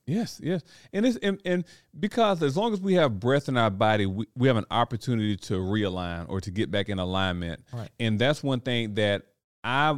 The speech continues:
Speaker 1: I, I was the big, I was the person who beat myself up. "I shoulda did this. I sh-, I wish I woulda did this." But I learned that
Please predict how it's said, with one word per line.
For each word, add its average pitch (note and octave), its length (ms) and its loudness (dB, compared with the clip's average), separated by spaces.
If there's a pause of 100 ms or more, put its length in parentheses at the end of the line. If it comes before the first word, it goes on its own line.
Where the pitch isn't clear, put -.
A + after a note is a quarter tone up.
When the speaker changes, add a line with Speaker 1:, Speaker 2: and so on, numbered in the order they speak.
Speaker 1:
I, B2 160 2
I B2+ 220 2
was C#3+ 240 2
the A#2 80 -6
big, B2 200 0
I - 80 2
was D3 140 2
the - 20 -8
person C3+ 220 -2
who G#2+ 80 -4
beat C3 180 0
myself B2+ 340 0
up. F#2+ 120 0
"I F2+ 80 -4
shoulda C3+ 260 -4
did A#2 240 0
this. G#2+ 160 0
I F#2+ 120 -2
sh-, E2+ 140 -12
I F#2 60 0
wish A2 220 -2
I A#2 60 2
woulda G#2+ 100 0 (100)
did G#2 60 -8
this." - 320 -16
But C3+ 340 2
I - 80 4
learned F3 360 2
that C3+ 260 0